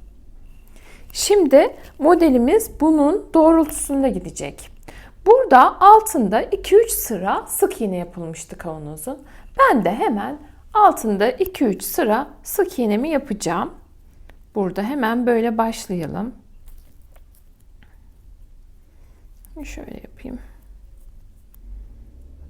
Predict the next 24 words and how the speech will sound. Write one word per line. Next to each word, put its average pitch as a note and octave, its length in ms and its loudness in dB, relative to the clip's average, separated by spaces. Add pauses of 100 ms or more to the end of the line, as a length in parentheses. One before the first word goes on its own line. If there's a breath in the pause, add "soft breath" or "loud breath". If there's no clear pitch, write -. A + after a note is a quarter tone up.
(160)
Evet. F#3 260 -14 (460 loud breath)
Sık, - 560 -8
e, B3 380 -4
bu E4 180 -4
kağıt F4 260 -2
ipleri D#4+ 340 -4
biraz D#4 320 0
örmesi C#4 500 0
zor C4+ 300 -2
oluyor. G3 500 -4
Bana B3+ 240 0
hep D4+ 220 -6
Instagram'dan C4 800 -4
söylüyorlar. A#3+ 680 -4 (420 loud breath)
"Ya A#3 340 2
ellerimi B3 400 0
çok C4 240 -6
acıttı, G3+ 520 -2
çok A#3+ 280 -2
zor A#3+ 240 2
örüyorum." G3 720 0 (320 loud breath)
gibi B3 160 -6
şeyler A#3+ 540 0
geliyor. G3 640 -4